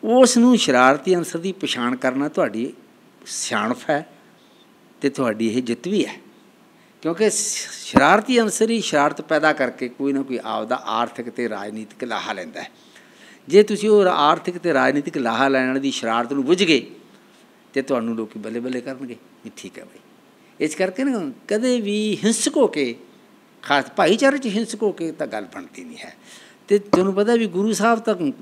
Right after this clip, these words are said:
ਸਿੱਖ ਵਾਸਤੇ ਕਹਿੰਦੇ ਵੀ ਤੁਹਾਡੇ ਵਰਗਾ ਹਲੀਮੀ 'ਚ ਕੋਈ ਹੋਣਾ ਹੀ ਨਹੀਂ ਚਾਹੀਦਾ, ਨਾ ਕਦੇ ਉੱਚਾ ਬੋਲਣਾ ਚਾਹੀਦਾ, ਨਾ ਮੰਦਾ ਬੋਲਣਾ ਚਾਹੀਦਾ।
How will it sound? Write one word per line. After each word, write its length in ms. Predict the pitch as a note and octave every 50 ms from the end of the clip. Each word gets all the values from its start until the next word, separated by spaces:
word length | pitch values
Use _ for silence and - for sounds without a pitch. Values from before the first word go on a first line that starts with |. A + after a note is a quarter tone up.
| - - - - _ _ - -
ਸਿੱਖ 280 | - - D3 C#3+ - E3+
ਵਾਸਤੇ 320 | F#3 F#3+ F3+ E3 - G3
ਕਹਿੰਦੇ 320 | F3+ - F#3+ G#3+ A3+ A3+ A3+
ਵੀ 100 | A3 G#3+
ਤੁਹਾਡੇ 220 | G#3+ F#3+ D3+ C#3+
ਵਰਗਾ 260 | C#3+ D3+ D#3 D#3+ D#3
ਹਲੀਮੀ 320 | C3+ C3 C3+ C#3 D3 D#3 D#3
'ਚ 60 | D#3
ਕੋਈ 140 | - D#3+ C3+
ਹੋਣਾ 200 | B2 B2+ C3+ C#3+
ਹੀ 40 |
ਨਹੀਂ 100 | D3+ D3+
ਚਾਹੀਦਾ, 260 | - C#3+ D3 D3 C#3+ D3 - - _ _ _ _ _ _ _ _ _ _ _ _ _ _ _ _ _ -
ਨਾ 360 | A#2 A#2+ B2 C3 C#3 D3+ D#3 D3+
ਕਦੇ 440 | D#3+ E3 E3 E3 D#3+ D3+ C#3+ C#3 B2+
ਉੱਚਾ 320 | C3+ C3+ C3 - - C#3 C3
ਬੋਲਣਾ 300 | B2+ C3 B2+ C3+ C3+ C3
ਚਾਹੀਦਾ, 340 | C3 C#3+ D3 C#3 C3 B2+ C3+ - - _ _ _ _ _ _ _ _ _ _ _ _ _ _ _ _ _ _ -
ਨਾ 160 | A#2+ B2 C3+ C#3
ਮੰਦਾ 300 | C3 B2 A#2+ A#2+ C3 B2+
ਬੋਲਣਾ 300 | A#2+ B2 B2 B2+ C3 B2+
ਚਾਹੀਦਾ। 360 | - C#3 C#3+ C#3+ C#3 C3+